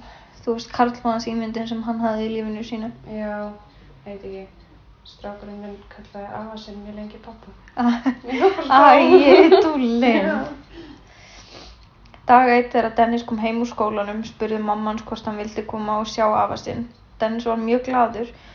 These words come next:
Speaker 1: en hann hafði enga hugmynd um það að afi sinn væri heima. Eh, hann gekk inn í eldhúsið og á borðinu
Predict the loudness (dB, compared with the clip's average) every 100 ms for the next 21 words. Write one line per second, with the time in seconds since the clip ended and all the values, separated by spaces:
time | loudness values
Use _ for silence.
0 | -18 -8 -4 -2 0 0 0 -2 -2 -4
1 | -4 -4 -2 -2 -2 -6 -6 -6 -4 0
2 | 2 2 0 -2 -8 -6 -4 -4 -6 -8
3 | -8 -12 -16 -20 -20 -20 -20 -20 -20 -14
4 | -6 -4 -2 -2 -2 -4 -4 -2 -2 -2
5 | -6 -6 -4 -2 -2 0 0 2 0 0